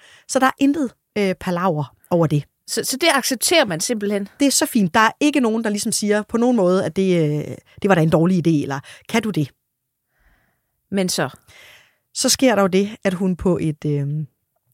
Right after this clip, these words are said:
Speaker 1: lærermøde simpelthen proklamerer, at hun altså er gravid. Hun kan ikke blive ved med at skjule det, og hun søger altså, øh, orlov fra sin, øh,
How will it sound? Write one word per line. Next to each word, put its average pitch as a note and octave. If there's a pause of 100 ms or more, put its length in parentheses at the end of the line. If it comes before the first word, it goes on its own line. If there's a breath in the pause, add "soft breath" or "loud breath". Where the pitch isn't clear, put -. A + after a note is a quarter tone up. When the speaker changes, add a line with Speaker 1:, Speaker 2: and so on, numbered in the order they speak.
(140)
Speaker 1:
lærermøde G3+
simpelthen G3
proklamerer, G3+
at E3
hun E3+
altså D#3 (160)
er D3+
gravid. A3 (300)
Hun F3+
kan D3+ (420)
ikke G3
blive E3+
ved F3+
med F3
at B2+
skjule C4+
det, D#4 (480 loud breath)
og C4+
hun C#4
søger A#3+
altså, A3+
øh, G#3
orlov G3+
fra G3
sin, F#3
øh, E3+